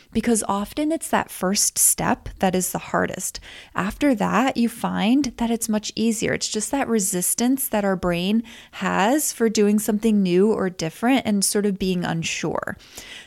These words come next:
That resistance makes it feel impossible sometimes to get started. So sometimes just poking some holes in that original thought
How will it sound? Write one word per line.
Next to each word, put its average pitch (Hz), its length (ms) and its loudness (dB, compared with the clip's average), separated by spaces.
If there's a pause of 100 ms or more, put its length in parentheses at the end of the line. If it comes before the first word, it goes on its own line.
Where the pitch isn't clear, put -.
That 202 160 2
resistance 220 600 0
makes 196 280 -2
it - 120 -6
feel 180 380 -2
impossible 170 720 -4
sometimes 165 580 -4
to 160 100 -4
get 151 240 -4
started. - 600 0 (460)
So - 160 -2
sometimes 247 600 2
just 220 220 -2
poking 202 320 0
some 202 240 2
holes 190 560 0
in 208 200 2
that 180 240 0
original 175 420 -2
thought 170 680 -2